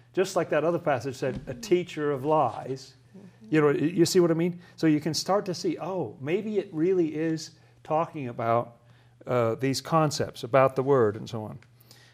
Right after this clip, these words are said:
Speaker 1: That it's falsehood and there's no breath in them. Go on.
Speaker 2: They are futile, a work of errors.
Speaker 1: A work of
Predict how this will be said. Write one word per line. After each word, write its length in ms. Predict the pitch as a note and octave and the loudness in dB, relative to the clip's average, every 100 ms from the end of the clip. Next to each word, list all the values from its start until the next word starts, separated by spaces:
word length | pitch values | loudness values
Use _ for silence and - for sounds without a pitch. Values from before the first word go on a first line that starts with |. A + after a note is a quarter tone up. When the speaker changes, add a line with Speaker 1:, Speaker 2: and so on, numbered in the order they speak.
| _ | _
Speaker 1:
That 120 | B2+ D3+ | -2 0
it's 160 | C3 | -2
falsehood 520 | - F3 F#3 - C#3+ | 4 8 8 6 2
and 120 | C3+ C3+ | 2 0
there's 140 | C3 | 2
no 120 | D3 | 2
breath 560 | C3 C#3 E3 G3 D3 - | 0 4 8 8 6 -2
in 200 | A2+ G#2 | -4 -4
them. 400 | G#2 C#3 G3 - _ _ _ | -8 -6 -6 -10 _ _ _
Go 180 | C3+ C3 | -2 0
on. 240 | B2+ E3+ - - - | 0 -2 -6 -16 -2
Speaker 2:
They 160 | B3+ C4+ | 4 4
are 100 | C4 | 2
futile, 720 | - D4 F4+ F4+ G#3+ D#3 - - | -4 -2 -2 -2 -6 -8 -16 -6
a 100 | G#3 | -4
work 380 | G#3+ B3+ E4 - | 0 0 -2 -2
of 140 | D#4+ - | -4 -4
errors. 760 | G#3+ G3+ F3 E3 D3+ - - - | -4 -4 -6 -12 -14 -16 -8 -2
Speaker 1:
A 100 | B2 | 2
work 320 | D3+ A#3 C#4 | 6 6 4
of 160 | A3 | 0